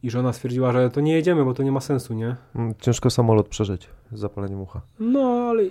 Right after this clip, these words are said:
Speaker 1: ja mu-, ale ja się uparłem, jak typowy Janusz, stwierdziłem, no nie ma cholery, zapłacone i nie będzie oddawane.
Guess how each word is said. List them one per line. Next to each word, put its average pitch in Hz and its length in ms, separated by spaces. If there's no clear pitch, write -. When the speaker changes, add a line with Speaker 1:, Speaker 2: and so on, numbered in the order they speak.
Speaker 1:
ja 156 120
mu-, 165 260
ale 160 180
ja 170 220
się - 140
uparłem, 156 480
jak 139 100
typowy 135 320
Janusz, 143 400
stwierdziłem, 131 560
no 131 60
nie 151 120
ma 151 100
cholery, 147 380
zapłacone 147 760
i 131 40
nie 131 120
będzie 131 180
oddawane. 151 680